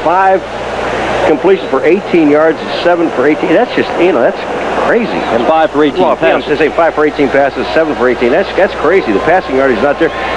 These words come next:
Speaker 1: And we're looking at two teams that we thought at the beginning, it depending on the quarterback, they are not doing it. Gary Anderson is doing very well for Tampa Bay, thank you.
Speaker 2: He has scored three touchdowns. Zeno Andrusichin to kick off, and Jerry Parrish, again, the deep man.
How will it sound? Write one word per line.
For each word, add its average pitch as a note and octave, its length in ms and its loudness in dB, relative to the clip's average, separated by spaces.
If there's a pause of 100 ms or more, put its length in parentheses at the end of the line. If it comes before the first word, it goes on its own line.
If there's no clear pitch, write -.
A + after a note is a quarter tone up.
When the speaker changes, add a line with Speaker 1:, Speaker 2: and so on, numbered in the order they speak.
Speaker 1:
And E3 100 2
we're F3+ 120 4
looking G3 280 2
at - 160 2
two G#3+ 200 2
teams F#3+ 240 2
that C#3 120 0
we E3 140 4 (100)
thought D#3 140 4
at - 80 -2
the B2+ 100 -4
beginning, D#3 380 0 (260)
it C#3 140 0
depending D#3+ 400 2
on C#3 100 2
the B2+ 160 0
quarterback, D3+ 520 2
they D3 140 2
are D3+ 120 4
not C3 280 0
doing F3 260 4
it. F#2+ 80 0 (100)
Gary C#3 280 2
Anderson G3 380 2
is G#2 120 2
doing C3 160 4 (100)
very C3 180 2
well E3+ 240 4
for - 140 -2
Tampa A#2+ 340 0
Bay, F#3+ 200 2
thank G#2+ 280 0
you. G3 140 2 (260)
Speaker 2:
He B2 140 4
has C#3+ 120 2
scored C#3 280 2
three D3 180 2
touchdowns. E3+ 680 2
Zeno D3+ 500 4
Andrusichin D3+ 640 2
to D3+ 100 4
kick C#3+ 240 0
off, D#3+ 320 2
and B2 140 0
Jerry C#3 260 2
Parrish, F3 480 2
again, C3 320 2
the C#3+ 160 0
deep D3+ 240 2
man. E3 480 2